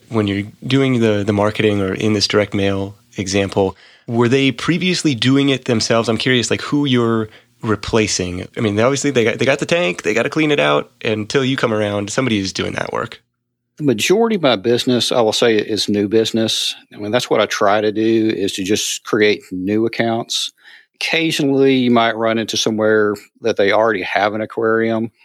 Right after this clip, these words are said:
Speaker 2: Then it's, it's pretty easy to get into that. You know, if, if they're doing the work themselves, and a matter of fact, that was my first client, is they had an aquarium already, and I think that the dentist's wife was doing it. So I think she was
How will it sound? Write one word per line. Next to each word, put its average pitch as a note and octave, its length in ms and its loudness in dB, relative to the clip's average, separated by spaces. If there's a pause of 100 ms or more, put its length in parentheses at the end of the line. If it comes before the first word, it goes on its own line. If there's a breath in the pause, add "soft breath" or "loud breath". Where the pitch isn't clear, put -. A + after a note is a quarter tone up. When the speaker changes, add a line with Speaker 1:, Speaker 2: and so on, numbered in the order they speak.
(160 soft breath)
Speaker 2:
Then A#2 260 0
it's, B2+ 120 2
it's D#3 180 0
pretty C#3+ 240 0
easy A#2 380 0
to A2+ 120 -4
get A#2 120 2
into A2+ 300 0
that. A#2 320 2
You A#2+ 100 -4
know, G#2 80 -2
if, G#2 200 -2
if G#2+ 160 -6
they're B2 340 2
doing B2+ 240 2
the A#2 60 0
work B2 220 0
themselves, B2 460 0
and G2 80 -4
a - 20 -2
matter C3 160 2
of G#2+ 80 -6
fact, A#2 260 0
that C#3 80 2
was G#2+ 120 -2
my F#2+ 140 2
first F#2 260 0
client, G2+ 340 2
is F#2 120 -4
they A2+ 220 2
had A2+ 380 0
an G2 160 -4
aquarium G2 400 -2
already, F#2+ 600 2 (420 loud breath)
and F2+ 100 -4
I F2 40 -2
think B2+ 340 -4
that F#2 180 0
the F#2 120 0
dentist's F#2+ 380 0
wife G#2 400 0
was E2 160 -6
doing F2 320 -2
it. F2 160 -8 (460 soft breath)
So F#2 300 2
I F#2 60 4
think - 260 -2
she A#2 160 -2
was F#2 200 -2